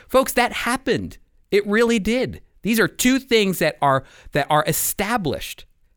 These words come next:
However, the variable that's at play here is faith. The, the faith to believe that the blood of Jesus Christ has the power to deliver us from slavery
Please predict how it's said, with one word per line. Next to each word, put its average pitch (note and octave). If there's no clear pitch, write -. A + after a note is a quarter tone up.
However, G#3+
the F3
variable F3+
that's D#3
at E3
play A#3
here D#3
is D#3+
faith. -
The, D3+
the F3
faith -
to A3
believe D#3
that C#3+
the D3
blood E3
of E3+
Jesus E3
Christ C#3+
has D3
the D#3
power B2+
to E3+
deliver D#3+
us -
from D#3
slavery C#3